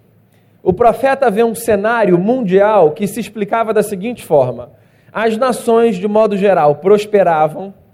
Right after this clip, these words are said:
e a sua nação, especificamente, ia de mal a pior. Isso gerava angústia nele. Como eu imagino que deve gerar angústia no seu coração às vezes,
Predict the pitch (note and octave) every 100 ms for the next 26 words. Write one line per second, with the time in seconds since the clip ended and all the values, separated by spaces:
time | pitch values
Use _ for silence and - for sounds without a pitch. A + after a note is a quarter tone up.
0 | _ _ _ _ _ _ _ _ _ _
1 | _ D#3 G3+ G3+ - D4+ C4 A3+ - G3+
2 | G3 F#3+ - F#3+ F#3+ G3+ - G3+ F3+ F3+
3 | F3+ - F#3+ _ - F3 F3+ F3+ F3+ F3+
4 | F3+ F3+ A#2+ - - _ _ _ _ _
5 | _ _ G#3 C4 C4+ A#3+ B3 B3 B3 B3
6 | G3+ A3+ - A3 D3+ A#2+ B2 _ _ _
7 | _ D#4+ E4 D4 C4 A#3 G3 B3 A#3 G#3+
8 | G#3+ F#3+ G3+ G3+ G3+ F#3 F#3+ G3+ G3+ F3+
9 | C#3+ - - F3+ F3+ G3 F#3+ E3+ E3+ F3+
10 | E3 D3 F3+ A3+ F3 -